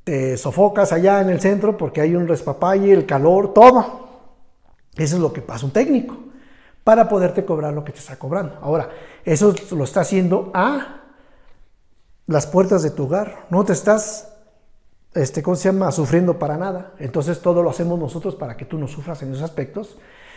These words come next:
y estamos cobrando nuestro tiempo y nuestro dinero. Ahí está la, el tiempo de ir a tiempo, dinero y esfuerzo, ¿sí? Ahí está el caldo y las albóndigas, que es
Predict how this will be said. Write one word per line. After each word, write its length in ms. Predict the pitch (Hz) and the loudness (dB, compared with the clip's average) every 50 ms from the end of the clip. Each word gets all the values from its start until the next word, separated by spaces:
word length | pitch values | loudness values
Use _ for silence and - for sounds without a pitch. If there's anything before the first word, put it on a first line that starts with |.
| - - - - - | -20 -20 -16 -6 -2
y 160 | 208 196 208 | 0 2 2
estamos 320 | 180 - 180 156 156 147 | 2 0 0 -2 -2 -4
cobrando 300 | - 156 143 143 147 147 | -4 -4 -4 -4 -4 -4
nuestro 240 | 143 123 - - 113 | -6 -8 -10 -12 -8
tiempo 280 | - 151 139 131 165 151 | -8 -6 -6 -6 -6 -8
y 40 | |
nuestro 200 | 135 120 - 120 | -8 -10 -12 -14
dinero. 240 | 110 107 113 110 - - - - | -14 -14 -16 -18 -20 -20 -20 -12
Ahí 120 | - 156 156 | -8 -6 -6
está 200 | 147 - 165 156 | -6 -6 -8 -8
la, 200 | 156 139 - - - - - - - _ _ _ _ _ _ _ _ _ _ - _ | -8 -10 -10 -12 -18 -20 -20 -20 -20 _ _ _ _ _ _ _ _ _ _ -10 _
el 200 | - 214 262 226 | 2 2 2 4
tiempo 460 | - 269 254 233 185 247 277 392 - - - - - - - - _ _ _ _ _ _ _ _ _ _ _ _ _ _ _ _ _ _ _ _ - _ | 8 8 8 8 8 6 4 4 2 -2 -10 -16 -20 -20 -20 -20 _ _ _ _ _ _ _ _ _ _ _ _ _ _ _ _ _ _ _ _ -16 _
de 180 | - 139 147 139 | -6 -2 0 0
ir 180 | 147 165 175 | 2 4 4
a 440 | 202 202 185 - - - - - - - - - - _ _ _ - | 4 2 2 -2 -8 -14 -18 -20 -20 -20 -20 -20 -20 _ _ _ 0
tiempo, 360 | 190 185 190 202 190 196 180 | 4 6 6 6 6 2 0
dinero 260 | 175 165 185 202 220 | 2 2 2 2 4
y 100 | 233 240 | 4 4
esfuerzo, 680 | 247 240 - 247 226 208 165 - 226 262 - - - - - - _ _ _ _ _ _ _ _ | 2 0 0 0 0 0 0 -2 -6 -6 -6 -12 -18 -20 -20 -20 _ _ _ _ _ _ _ _
¿sí? 220 | - 170 180 - | -6 -4 -4 -4
Ahí 140 | 160 151 143 | -4 -4 -6
está 180 | 135 - 180 | -4 -2 0
el 160 | 196 226 220 - | 0 0 0 2
caldo 640 | 240 208 190 185 175 170 240 - - - - - - - - - _ _ - - - - - - - - | 2 4 4 4 4 4 2 2 0 -4 -12 -16 -18 -20 -20 -20 _ _ -20 -20 -20 -20 -20 -20 -8 -2
y 160 | 208 202 214 | 0 2 4
las 220 | 220 214 - - | 4 4 4 4
albóndigas, 520 | 196 175 170 175 165 175 190 190 175 180 - | 2 2 2 0 0 2 2 0 0 -2 -4
que 200 | - 165 165 180 | -8 -8 -8 -8
es 380 | 170 - - - - _ _ | -10 -12 -16 -20 -20 _ _